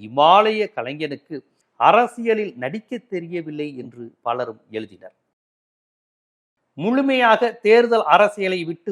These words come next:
ஒதுங்கிய சிவாஜி தமிழ் ஈழத்திற்கு ஆதரவாக பாட்டாளி மக்கள் கட்சி நடத்திய வாழ்வுரிமை மாநாட்டில் கலந்து கொண்டார்.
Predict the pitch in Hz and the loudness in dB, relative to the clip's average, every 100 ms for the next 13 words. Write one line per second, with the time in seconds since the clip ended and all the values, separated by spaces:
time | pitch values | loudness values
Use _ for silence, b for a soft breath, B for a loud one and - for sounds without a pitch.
0 | 131 151 185 175 165 139 - _ 131 151 | -6 -8 -8 -6 -4 -4 -6 _ -6 0
1 | 170 139 170 _ _ _ _ - 202 240 | 2 0 -10 _ _ _ _ 0 4 4
2 | 302 269 254 240 233 214 - 208 151 165 | 2 2 0 0 -2 -8 -6 -2 4 6
3 | 202 202 180 170 196 208 _ 185 226 - | 6 2 4 2 2 -6 _ 2 2 6
4 | 254 254 220 202 208 196 180 - 165 165 | 4 4 -2 -8 -8 -8 -10 -8 -4 -4
5 | 170 180 170 165 117 135 202 240 240 220 | -4 -8 -4 -4 0 4 4 2 -8 -10
6 | 185 151 139 175 160 - 127 _ 139 139 | -10 -6 -2 0 -2 -4 -20 _ -6 -6
7 | 120 107 101 104 | -8 -16 -14 -14